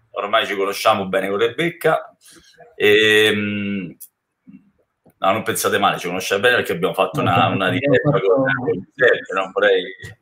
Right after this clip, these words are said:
Speaker 1: eh.
Speaker 2: Sì, poi parliamo anche di questo, di questo argomento, perché
Speaker 1: <laughs>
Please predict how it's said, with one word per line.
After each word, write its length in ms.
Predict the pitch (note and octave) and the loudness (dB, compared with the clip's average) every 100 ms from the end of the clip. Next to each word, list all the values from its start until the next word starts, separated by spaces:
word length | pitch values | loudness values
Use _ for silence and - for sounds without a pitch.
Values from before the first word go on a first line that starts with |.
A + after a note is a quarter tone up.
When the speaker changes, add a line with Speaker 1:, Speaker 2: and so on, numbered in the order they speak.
| _ | _
Speaker 1:
eh. 220 | F2 - - | -2 -2 -4
Speaker 2:
Sì, 160 | - | 0
poi 140 | E3 F3+ | 2 4
parliamo 360 | D#3+ D#3+ D#3+ | 4 6 6
anche 200 | D3+ C#3+ | 6 4
di 100 | C3+ | 2
questo, 320 | C3+ C3 C3+ B2 | -2 -2 -2 -2
di 80 | |
questo 240 | B2+ C3 C#3+ | -4 -6 -6
argomento, 680 | B2+ C3 C3+ C3 B2+ A2+ A2+ | -6 -2 0 0 -2 -2 0
perché 260 | A2+ A2+ | 0 -2
Speaker 1:
<laughs> 580 | A2+ A2+ A2+ - - - | -4 -4 -6 -8 -14 -16